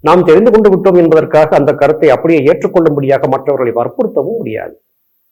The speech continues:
எது எப்படியாக இருந்தாலும், முன்னோர்கள் சொல்லியிருந்த கருத்துக்களை கொண்டு பார்க்கும்போது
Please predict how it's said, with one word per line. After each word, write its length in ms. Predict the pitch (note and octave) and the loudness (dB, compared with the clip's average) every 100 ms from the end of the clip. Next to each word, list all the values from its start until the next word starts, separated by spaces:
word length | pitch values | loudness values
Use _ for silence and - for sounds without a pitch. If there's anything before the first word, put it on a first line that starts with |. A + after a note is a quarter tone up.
| _ _ _ - | _ _ _ -2
எது 140 | C3 D#3+ | 0 2
எப்படியாக 420 | C3+ D3+ C3+ D#3 | 0 0 0 2
இருந்தாலும், 480 | C#3+ A#2 A2 G#2 F#2+ - _ _ _ _ _ _ - | 0 0 -2 -2 -6 -12 _ _ _ _ _ _ -10
முன்னோர்கள் 560 | A#2+ C#3+ E3+ C#3 A#2+ - | -4 2 2 2 -2 -2
சொல்லியிருந்த 420 | C3 B2+ A#2 A2+ | -2 -2 -2 -4
கருத்துக்களை 520 | A#2 A2+ - - B2+ | -2 -2 -2 -4 -4
கொண்டு 220 | B2 A#2 - | -4 -6 -2
பார்க்கும்போது 680 | A2 A#2+ A2+ F#2 G#2+ A#2 | -2 -2 -8 -8 -6 -4